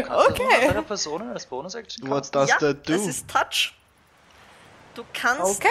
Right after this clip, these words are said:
Speaker 4: eine Action verwenden, um, äh,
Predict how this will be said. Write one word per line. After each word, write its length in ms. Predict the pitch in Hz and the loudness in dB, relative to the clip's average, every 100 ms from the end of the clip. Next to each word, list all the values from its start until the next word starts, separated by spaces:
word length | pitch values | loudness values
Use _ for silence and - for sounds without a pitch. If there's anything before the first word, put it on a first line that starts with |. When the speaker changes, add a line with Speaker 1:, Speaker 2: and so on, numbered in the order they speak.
| 254 | 4
Speaker 4:
eine 380 | 247 254 247 - | 4 4 2 2
Action 400 | 233 - - 302 | -2 -2 -6 -6
verwenden, 960 | - 277 240 233 285 - 285 285 277 | -6 -4 -2 -4 -10 -14 -14 -12 -14
um, 760 | - 254 254 254 247 247 254 254 - _ _ | -10 -8 -8 -10 -12 -12 -14 -16 -18 _ _
äh, 200 | 226 220 | -6 -4